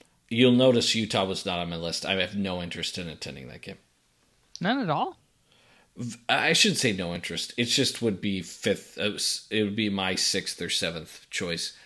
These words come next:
Speaker 1: I, I
Speaker 2: It's gonna
Speaker 1: think
Speaker 2: be, like, your five B or five C.
Speaker 1: Yeah, yeah. I, I think we're gonna get destroyed. They got a lot of people coming back.
Speaker 2: Wow.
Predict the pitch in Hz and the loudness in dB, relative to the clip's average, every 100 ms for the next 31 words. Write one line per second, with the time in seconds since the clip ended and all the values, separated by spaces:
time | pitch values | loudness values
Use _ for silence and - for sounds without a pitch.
0 | - - _ _ - 117 - 214 196 190 | -20 -20 _ _ 0 2 4 2 2 0
1 | 175 165 - 156 160 147 131 147 139 131 | 0 0 0 -2 0 -2 -2 -6 -6 -6
2 | 123 123 120 - 139 - _ - - 67 | -8 -12 -12 -14 -14 -16 _ -14 -10 -8
3 | - - _ - 87 - 101 98 87 - | -10 -16 _ -10 -8 -2 -2 -2 -6 -10
4 | 73 80 76 - - - - - - _ | -12 -14 -14 -14 -10 -10 -10 -16 -18 _
5 | _ _ _ _ _ _ _ _ _ _ | _ _ _ _ _ _ _ _ _ _
6 | _ _ _ _ _ _ _ _ _ _ | _ _ _ _ _ _ _ _ _ _
7 | _ _ _ - 110 104 92 87 87 92 | _ _ _ -2 4 4 4 2 2 2
8 | 85 95 90 87 95 90 85 78 82 85 | -2 -6 -6 -4 -4 -2 -2 0 2 0
9 | - 135 131 | -4 -10 -10